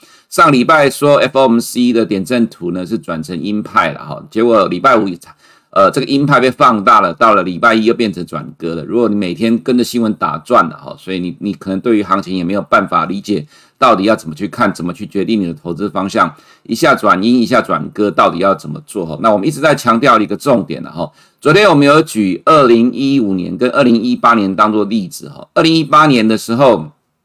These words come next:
呃，鲍尔刚就任，就任没多久就强调利率正常化，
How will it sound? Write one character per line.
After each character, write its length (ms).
呃， 180
鲍 220
尔 80
刚 240
就 180
任， 220
就 160
任 120
没 160
多 140
久 100
就 140
强 240
调 120
利 100
率 100
正 180
常 200
化， 240